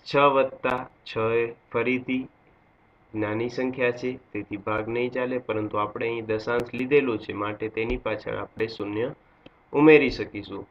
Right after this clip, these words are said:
ત્યારબાદ સાત વડે ભાગ ચલાવતા અઠ્ઠું સત્તું છપ્પન,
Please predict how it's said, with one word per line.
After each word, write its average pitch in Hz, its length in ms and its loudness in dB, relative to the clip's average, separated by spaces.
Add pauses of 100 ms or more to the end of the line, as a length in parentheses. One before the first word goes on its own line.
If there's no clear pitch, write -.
(520)
ત્યારબાદ 117 480 4 (1900)
સાત 113 320 2
વડે 120 280 4
ભાગ 120 200 2
ચલાવતા 123 460 -2
અઠ્ઠું - 320 -8
સત્તું 113 360 -6
છપ્પન, 117 440 -4